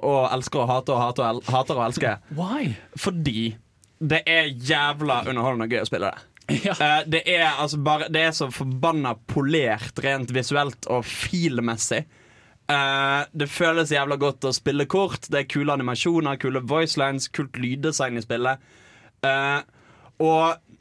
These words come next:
Speaker 1: med en gang du begynner å tenke litt sånn, «Å, men dette kortet kan jeg kombinere med det kortet», og så blir det bra, og så ser du det funke i praksis, det er en veldig god følelse.
Speaker 2: Mm.
Speaker 1: <laughs> Det kjipe i det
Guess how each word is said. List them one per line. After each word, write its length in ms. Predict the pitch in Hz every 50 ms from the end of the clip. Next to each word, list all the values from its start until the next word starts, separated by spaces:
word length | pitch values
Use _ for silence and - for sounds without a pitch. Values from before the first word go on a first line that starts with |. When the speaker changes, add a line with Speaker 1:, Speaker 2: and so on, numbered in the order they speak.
| -
Speaker 1:
med 320 | 165 170 165 170 180 175 -
en 220 | 190 185 180 165
gang 160 | 151 165 165 160
du 60 | 147
begynner 480 | 139 135 127 143 170 175 170 151 131 123
å 80 | 127
tenke 320 | 127 - 143 143 143 - 165
litt 140 | 143 - 156
sånn, 80 | 147 147
«Å, 80 | 185 196 190
men 80 | 180
dette 220 | 185 185 - - 170
kortet 320 | - 156 156 - - 175 156
kan 140 | 160 151 151
jeg 80 | 143 143
kombinere 380 | - 151 143 143 143 147 139
med 140 | 139 143 151 165
det 80 | 156 139 -
kortet», 300 | 131 117 - - - 123
og 80 | 117 123
så 80 | 175 170
blir 140 | 143 127 127
det 80 | 143
bra, 140 | 147 139 127
og 80 | 135 127
så 80 | 139 139
ser 240 | - - 160 147
du 60 | 135 127
det 80 | 117 -
funke 320 | 131 131 143 - - 127
i 60 | 120 120
praksis, 400 | 151 151 - - 139 143 147 147
det 140 | 156 151
er 80 | 147 139
en 80 | 131 123
veldig 160 | 123 131 127
god 160 | 127 127 117
følelse. 380 | - 110 107 117 113 - - - - 131
Speaker 2:
Mm. 320 | 127 123 120 117 110 101 104 107 - 143 120
Speaker 1:
<laughs> 380 | 117 110 - 127 104 - - -
Det 60 | 180 185
kjipe 480 | - - - 247 262 302 302 - -
i 140 | 220 160 135 120
det 140 | 101 90